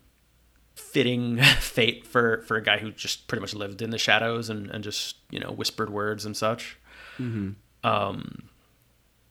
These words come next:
Speaker 1: and so, um, you know, we, we, we see Katsura, like, he informs Kenshin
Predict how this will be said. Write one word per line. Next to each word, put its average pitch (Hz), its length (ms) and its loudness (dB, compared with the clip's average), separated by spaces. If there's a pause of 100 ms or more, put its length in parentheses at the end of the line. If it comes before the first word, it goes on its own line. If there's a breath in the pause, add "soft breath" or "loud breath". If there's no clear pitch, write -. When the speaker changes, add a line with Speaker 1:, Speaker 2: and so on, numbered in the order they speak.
(1000)
Speaker 1:
and 120 140 -4
so, 113 420 2
um, 107 440 0 (240)
you 123 120 -2
know, 104 80 0
we, 107 180 -6
we, 120 100 -6
we 143 100 -8
see 120 160 -2
Katsura, 104 680 0
like, 101 160 -6
he - 100 -10
informs 110 260 -6
Kenshin 110 580 -6